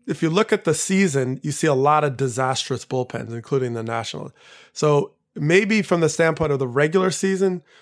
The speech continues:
the bullpen seems to be in a, a crisis now where there might have to be more of a shift where deeper games are gone. 'Cause,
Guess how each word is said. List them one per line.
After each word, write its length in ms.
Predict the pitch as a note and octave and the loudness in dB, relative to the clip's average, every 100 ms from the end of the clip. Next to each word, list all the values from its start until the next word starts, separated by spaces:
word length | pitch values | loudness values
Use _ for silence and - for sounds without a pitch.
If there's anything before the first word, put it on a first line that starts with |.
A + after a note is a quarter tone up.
| _ | _
the 100 | C#3 | -10
bullpen 500 | A#2 E3 F3 E3 D3 | 2 2 2 -2 -4
seems 360 | - D#3 D3+ - | -4 -2 -2 -4
to 260 | C#3 B2+ - _ _ D#3 | -4 -2 -6 _ _ -4
be 180 | D3+ D3 | 0 2
in 100 | C3 | 2
a, 140 | C3 - | -2 -6
a 60 | C3+ | -10
crisis 580 | - C#3+ C#3 D3 - | -2 0 0 -2 -2
now 320 | D3+ D3+ D3+ D3 - - _ | 0 2 2 -2 -16 -20 _
where 160 | C#3 C3 | -2 0
there 120 | C3 | 2
might 220 | C#3 C#3+ | 2 2
have 160 | C3+ - | 0 -2
to 80 | C3 | -4
be 220 | C3+ D#3+ | -2 0
more 220 | C3+ B2 | 0 -2
of 100 | A#2+ | -2
a 40 | A#2 | -4
shift 360 | - C3 - | -4 -4 -6
where 260 | B2+ A#2 G#2+ | -8 -8 -8
deeper 320 | C#3+ C#3+ C3 A#2+ | -6 -4 -4 -4
games 380 | B2+ B2 A#2 A#2 | -4 -4 -6 -10
are 60 | |
gone. 220 | A2 A#2+ | -6 -6
'Cause, 240 | A#2+ C3 | -4 -8